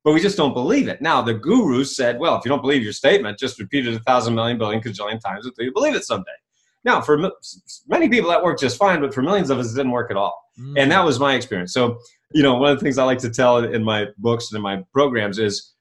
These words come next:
Speaker 1: I actually call it the shower that changed everything. <laughs> So we all have those aha moments in the shower, right?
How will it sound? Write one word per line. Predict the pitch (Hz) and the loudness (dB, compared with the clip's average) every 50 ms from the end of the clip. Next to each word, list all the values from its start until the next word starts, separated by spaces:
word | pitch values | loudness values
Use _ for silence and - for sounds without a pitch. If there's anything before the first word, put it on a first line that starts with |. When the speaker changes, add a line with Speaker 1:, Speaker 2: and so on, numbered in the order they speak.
| _ _ - | _ _ 0
Speaker 1:
I | 117 117 117 | 2 2 2
actually | 113 110 120 127 131 127 - 131 123 | 2 2 0 0 0 0 0 -2 -2
call | 123 - 117 107 110 | 0 0 0 0 0
it | 117 113 | 0 -2
the | - 123 | -4 -6
shower | 117 - - 131 131 135 139 135 | -2 2 2 4 4 4 2 0
that | 123 127 127 | 0 -2 -4
changed | - - 123 110 113 117 117 127 | -2 0 2 2 2 2 2 4
everything. | 147 143 123 117 110 113 113 98 - - _ - | 2 4 4 2 0 -2 -4 -6 -6 -8 _ -20
<laughs> | - - _ - 113 113 _ - | -20 -20 _ -20 -20 -18 _ -10
So | - - 147 139 127 123 120 120 - - - - - | -2 2 4 4 4 4 2 -2 -8 -14 -20 -4 0
we | 156 160 | 4 6
all | 170 180 170 | 6 6 6
have | 170 170 147 | 6 4 4
those | 151 143 127 147 | 4 4 4 6
aha | 147 147 139 143 143 | 6 6 6 4 4
moments | 139 139 139 135 131 127 | 4 2 2 0 0 0
in | 139 131 120 | 0 -2 0
the | 110 110 | -2 0
shower, | - - 127 120 110 95 90 | 2 2 4 4 2 0 0
right? | 90 92 92 101 101 | -2 0 -2 -2 -4